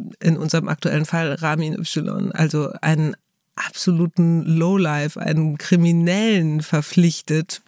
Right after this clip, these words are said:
wie wir glauben und auch belegen können, äh, für sich tätig zu werden. Wie passt das bitte zusammen?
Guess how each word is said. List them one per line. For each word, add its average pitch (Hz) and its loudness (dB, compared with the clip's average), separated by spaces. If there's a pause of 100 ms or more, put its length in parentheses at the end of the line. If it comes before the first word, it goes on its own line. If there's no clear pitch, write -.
(540)
wie 175 6
wir 147 -2
glauben 175 0
und 151 -4
auch - -2 (180)
belegen 160 0
können, 165 0 (640)
äh, 170 4
für 170 0
sich 160 0
tätig 208 0
zu 139 -4
werden. 143 -2
Wie 214 2
passt - -6
das 175 -4
bitte 170 -2
zusammen? 151 -4